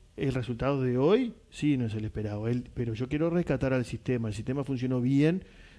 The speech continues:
durante mucho tiempo. Lo, no lo supimos operar por distintas situaciones de la manera que el sistema nos exige.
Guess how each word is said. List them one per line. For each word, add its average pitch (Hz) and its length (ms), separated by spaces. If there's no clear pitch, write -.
durante 117 320
mucho 123 300
tiempo. 113 420
Lo, 123 360
no 147 200
lo 180 100
supimos 165 540
operar 139 480
por 131 160
distintas 151 460
situaciones 135 640
de 143 120
la 123 100
manera 127 320
que 143 120
el 127 40
sistema 143 400
nos 127 160
exige. - 480